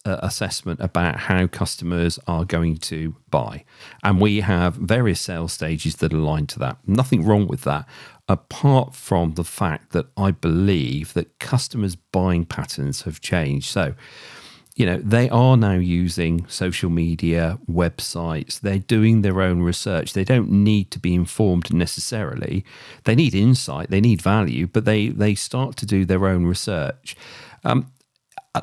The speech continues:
I would like to explore how using social media, y-, y-, you see that benefit. We talked about value, but are you seeing the, the, that changing in terms of, you know, other,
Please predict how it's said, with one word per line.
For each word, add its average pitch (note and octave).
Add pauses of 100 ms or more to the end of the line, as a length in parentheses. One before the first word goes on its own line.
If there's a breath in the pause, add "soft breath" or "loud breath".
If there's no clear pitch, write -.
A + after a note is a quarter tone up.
(120)
I C#3+
would C#3+
like G#3
to -
explore B2
how A#2 (360 loud breath)
using A2+ (160)
social F#2+
media, F2 (160)
y-, G#2+
y-, A2
you A#2
see G2+
that F2+
benefit. F#2+
We F#2+
talked D#3+
about F2+
value, G2
but G2
are D#3+
you D3+
seeing B2 (680 loud breath)
the, A2 (100)
the, A2 (180)
that -
changing C3
in F#2+
terms G2
of, F#2 (720 soft breath)
you G#2
know, F2 (120)
other, G#2+